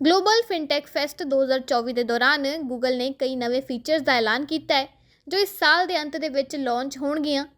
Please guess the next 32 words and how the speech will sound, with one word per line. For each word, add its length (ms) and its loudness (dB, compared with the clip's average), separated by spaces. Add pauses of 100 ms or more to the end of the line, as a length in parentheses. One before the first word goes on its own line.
(360)
ਨਵੇਂ 220 2
ਫੀਚਰਸ 400 0
ਦੇ 120 0
ਵਿੱਚ, 260 -2
ਵਿੱਚ 280 0
ਯੂ 280 0
ਪੀ 240 -2
ਆਈ 160 0
ਸਰਕਲ, 520 -2 (260)
ਯੂ 180 0
ਪੀ 160 -2
ਆਈ 180 2
ਵਾਊਚਰ, 520 -2 (280)
ਕਲਿੱਕ 200 2
ਪੇ 220 0
ਕਿਊ 340 2
ਆਰ 300 2
ਅਤੇ 200 -4
ਹੋਰ 260 2
ਸ਼ਾਮਲ 440 -2
ਨੇ, 140 -2 (340)
ਜੋ 120 0
ਭੁਗਤਾਨ 520 0
ਨੂੰ 140 -2
ਹੋਰ 240 4
ਵੀ 180 -4
ਆਸਾਨ 400 -4
ਬਣਾ 180 0
ਦੇਣਗੇ। 400 -4 (260)
ਕੰਪਨੀ 360 4
ਨੇ 80 0
ਕੁੱਲ 200 2